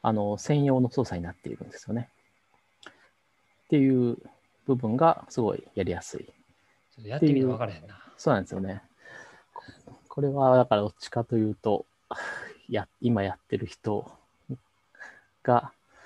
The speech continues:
Speaker 1: そうですね、スイッチ版を、今やってる人はスイッチ版をこう買い直しても結構いいよっていうメッセージですね。
Speaker 2: でもこれランキング、任天堂も一位じゃないか？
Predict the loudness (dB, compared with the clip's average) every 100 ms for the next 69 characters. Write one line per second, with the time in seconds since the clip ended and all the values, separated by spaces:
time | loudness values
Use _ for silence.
0 | -20 -20 -6 -4 -4 -8 -12 -16 -20 -14
1 | -8 -8 -6 -2 0 0 0 -4 -8 -20
2 | -20 _ -12 0 4 4 4 0 0 0
3 | 4 6 4 -2 -6 -6 -8 -2 0 0
4 | 0 0 2 0 2 0 -2 -6 -6 -8
5 | -10 -10 -10 -14 -18 -18 -20 -20 -20 _
6 | -4 -2 -4 -8 -6 -4 -4 -10 -16 _
7 | _ _ -10 -8 -6 -6 -8 -14 -12 -8
8 | -10 -10 -14 -12 -10 -10 -8 -10 -10 -14
9 | -12 -10 -8 -10 -12 -12 -12 -8 -6 -6
10 | -6 -8 -12 -10 -8 -8 -10 -12